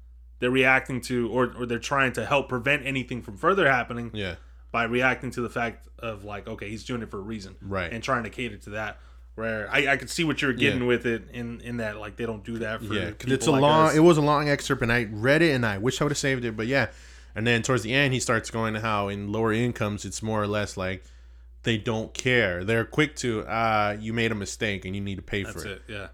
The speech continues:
Speaker 2: And
Speaker 1: Teach
Speaker 2: with
Speaker 1: you a consequence, like
Speaker 2: Yeah,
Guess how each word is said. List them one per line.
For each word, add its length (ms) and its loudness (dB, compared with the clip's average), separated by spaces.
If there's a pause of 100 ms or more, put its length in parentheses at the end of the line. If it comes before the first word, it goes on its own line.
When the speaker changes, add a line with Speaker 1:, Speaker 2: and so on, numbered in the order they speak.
(260)
Speaker 2:
And 540 0
Speaker 1:
Teach 120 -2
Speaker 2:
with 140 0
Speaker 1:
you 120 0
a 60 -2
consequence, 760 -6
like 100 2
Speaker 2:
Yeah, 300 4